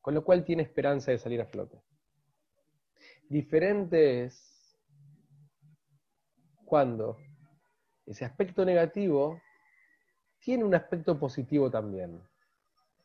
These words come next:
Entonces acá es muy difícil salir a flote. ¿Por qué? Porque no es simplemente una debilidad con la grasa, sino que hay una ideología que ampara y justifica y va en pos de comer grasa.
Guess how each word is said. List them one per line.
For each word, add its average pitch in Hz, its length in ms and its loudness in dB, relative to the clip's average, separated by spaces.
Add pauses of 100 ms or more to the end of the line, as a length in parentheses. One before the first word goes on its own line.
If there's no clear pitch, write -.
(180)
Entonces 180 360 -4
acá 165 500 6 (720)
es 143 120 -2
muy 202 360 4
difícil 220 440 -2
salir 143 240 6
a 131 60 4
flote. 117 340 0
¿Por 143 220 -4
qué? 120 240 -2 (540)
Porque 135 260 -2
no 196 80 2
es 247 80 0
simplemente 190 460 2
una 180 180 4
debilidad 165 1000 6
con 139 220 2
la 131 120 6
grasa, 123 580 2 (760)
sino 180 240 2
que 180 100 4
hay 214 120 4
una 208 180 6
ideología 180 1120 4
que 160 140 2
ampara 165 420 2
y 156 60 0
justifica 139 960 -4
y 131 120 -2
va 143 140 2
en 131 180 -4
pos 165 240 -4
de 127 100 -6
comer 127 340 -4
grasa. 113 380 -8